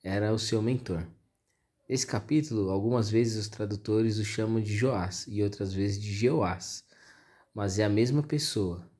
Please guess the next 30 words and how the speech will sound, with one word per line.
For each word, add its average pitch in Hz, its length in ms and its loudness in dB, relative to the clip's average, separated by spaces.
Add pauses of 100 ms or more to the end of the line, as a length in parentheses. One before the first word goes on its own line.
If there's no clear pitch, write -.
(180)
o 135 120 0
rei 98 240 4
Joás. 95 600 0 (640)
Ele 120 160 0
reparou 131 500 4
o 123 60 0
templo 117 400 -2
do 98 160 -4
Senhor 104 580 0
e 127 120 0
foi 107 260 0
seguido 107 480 0
pelo 139 240 -2
povo, 87 420 -2 (720)
que 101 120 -6
estava 101 340 0
cheio 120 420 2
de 131 200 2
ânimo 110 320 2
com 113 180 -4
sua 110 160 -2
liderança 104 720 2
e 139 100 0
o 139 60 0
seguia 113 480 0
com, 117 240 -4 (140)
de 104 120 -8
todo 196 260 0
o - 40 2
coração, 98 540 -2